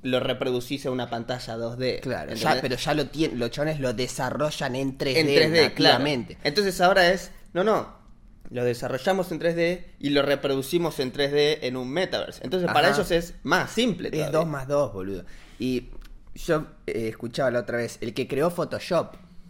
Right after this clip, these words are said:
Speaker 1: Sí.
Speaker 2: el creador de Photoshop, lo creó para cuando tuvieron que hacer Star Wars.
Speaker 1: Sí, lo escuché yo también.
Speaker 2: Eh, tenían que hacer la película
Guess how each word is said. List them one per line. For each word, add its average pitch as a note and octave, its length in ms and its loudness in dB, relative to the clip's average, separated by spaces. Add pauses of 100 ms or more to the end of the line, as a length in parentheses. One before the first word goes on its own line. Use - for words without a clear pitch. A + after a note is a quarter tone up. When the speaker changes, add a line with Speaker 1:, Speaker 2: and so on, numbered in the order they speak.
(320)
Speaker 1:
Sí. - 200 0
Speaker 2:
el - 100 -2
creador D3 540 4
de A2 100 -6
Photoshop, - 580 -4 (720)
lo C#3+ 200 0
creó F3 320 4
para F3 180 0
cuando D3 200 -2
tuvieron D#3 220 -2
que C#3+ 60 0
hacer D3+ 180 -6
Star C#3+ 340 -2
Wars. - 460 -8 (280)
Speaker 1:
Sí, A2 380 -6
lo A2+ 140 -10
escuché A2 280 -12
yo A2 100 -18
también. - 240 -18 (500)
Speaker 2:
Eh, C3 300 2 (180)
tenían E3 260 0
que D#3+ 60 0
hacer E3 220 -2
la D3+ 160 2
película A2+ 640 -6